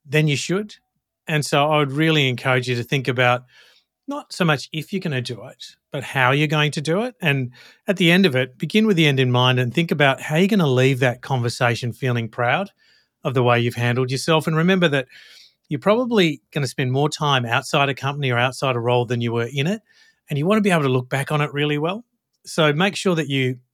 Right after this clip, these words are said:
you leave the conversation proud. That should be the goal. And then in terms of going to the steps between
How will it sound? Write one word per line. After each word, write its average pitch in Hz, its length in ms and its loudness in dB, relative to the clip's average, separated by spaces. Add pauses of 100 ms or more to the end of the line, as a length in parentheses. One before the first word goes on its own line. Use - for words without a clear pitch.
(120)
you 131 240 -4
leave 151 320 2
the 151 100 -2
conversation 123 680 -4
proud. 113 480 -2
That 170 140 0
should 175 160 -2
be 147 100 0
the 123 100 0
goal. 107 540 -2 (600)
And 139 140 0
then 143 300 2 (200)
in 151 120 -4
terms 175 280 2
of 127 140 -2
going 135 540 0 (520)
to 143 100 -6
the 120 80 -4
steps - 380 -4
between 190 840 2